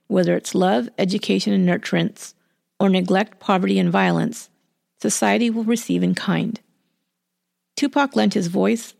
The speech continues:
talent, and passion to this cause, hoping to make life better for others in the ghetto, especially children.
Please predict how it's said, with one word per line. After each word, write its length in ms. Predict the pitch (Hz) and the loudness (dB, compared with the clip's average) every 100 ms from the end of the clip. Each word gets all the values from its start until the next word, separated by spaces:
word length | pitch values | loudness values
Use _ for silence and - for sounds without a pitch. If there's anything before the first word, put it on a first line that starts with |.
| - | -6
talent, 380 | 190 196 190 | 0 0 2
and 120 | 196 180 | 0 -2
passion 460 | - 208 - 175 | -2 -2 0 -2
to 120 | 170 175 | -2 -2
this 200 | 180 - | -2 -4
cause, 500 | - 143 - - - _ _ _ _ _ | -2 -2 -2 -8 -16 _ _ _ _ _
hoping 260 | 220 240 285 | -2 0 -2
to 100 | 247 | 0
make 160 | 233 | 0
life 240 | 214 202 - | 2 0 0
better 220 | 175 180 | 0 0
for 180 | - - | -2 0
others 280 | 175 165 | 0 0
in 80 | 165 | -2
the 60 | 165 | -2
ghetto, 420 | 165 160 - - | 0 -2 -4 -10
especially 480 | - - 208 - - | -6 -2 0 -2 -4
children. 480 | - 190 175 - | -2 -2 -2 -6